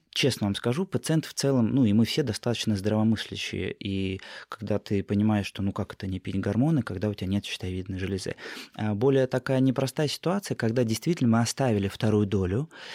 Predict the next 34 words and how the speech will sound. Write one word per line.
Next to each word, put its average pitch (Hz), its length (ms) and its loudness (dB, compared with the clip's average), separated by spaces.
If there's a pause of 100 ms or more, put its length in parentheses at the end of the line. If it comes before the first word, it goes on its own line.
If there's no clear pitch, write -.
(180)
и 120 60 2
мы 160 140 6
смотрим 151 460 0
уровень 127 400 4
Т 123 100 0
Т 127 140 0
Г, 117 180 2
то - 100 -2
есть - 140 -2
насколько 117 580 2
оставшаяся - 640 -4
доля 160 280 2
выполняет 117 500 2
свою 117 220 0
функцию. - 460 -4
И 120 100 0
вот 131 240 0
по - 240 0
этому 123 400 4
уровню 120 360 4
Т 113 120 -4
Т - 140 -2
Г 175 220 0 (380)
мы 139 120 2
с - 60 -4
пациентом 127 520 0
принимаем 107 440 4
решение, 104 420 -2
надо 160 360 4
пить 104 220 -4
гормоны 98 500 0
или 120 220 2
не 117 140 6
надо. 98 340 -4